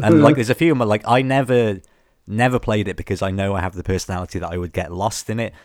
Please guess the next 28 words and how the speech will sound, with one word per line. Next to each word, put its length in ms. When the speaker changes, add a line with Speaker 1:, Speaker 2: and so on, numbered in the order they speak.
Speaker 1:
but 80
also 460
that 120
I 100
have 200
the 60
personality 800
that 240
I 80
wouldn't 380
be 120
able 300
to 420
justify 560
it 120
to 80
myself, 560
and 160
I 60
would 160
make 160
myself 380
feel 180
bad 300
for 80
doing 240
it. 100
Whereas 320